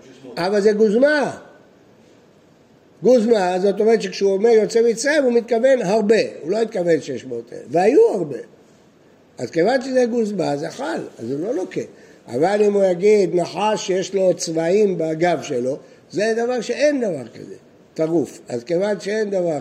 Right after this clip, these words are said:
Speaker 2: כזה, אז זה נכון, בסדר? עכשיו מה שראיתם פה, ראשות טרוף וזה, זה בהמשך. הגמרא שואלת בהמשך,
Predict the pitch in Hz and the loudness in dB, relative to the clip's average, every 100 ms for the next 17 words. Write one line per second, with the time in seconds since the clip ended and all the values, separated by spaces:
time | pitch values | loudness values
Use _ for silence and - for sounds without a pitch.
0 | 135 139 117 143 165 180 190 233 247 254 | -8 -12 -10 -10 -10 -12 -14 -14 -16 -18
1 | - - _ - 196 214 247 - _ _ | -20 -20 _ -10 -6 -4 -6 -10 _ _
2 | _ _ - 156 170 196 - 170 170 175 | _ _ -10 -6 -4 -2 0 2 2 2
3 | 165 147 156 143 131 170 160 143 - 135 | -2 -2 -4 -4 -4 -6 -4 -8 -6 -6
4 | 113 131 156 180 135 135 175 175 147 160 | -6 -8 -4 -4 -4 -6 -4 -4 -4 -6
5 | 151 151 147 143 113 - 131 139 160 170 | -4 -2 -2 -4 -12 -14 -18 -14 -10 -10
6 | - 180 196 180 165 160 147 151 151 214 | -6 -4 -2 -2 -4 -6 -8 -8 -6 -4
7 | 202 | -4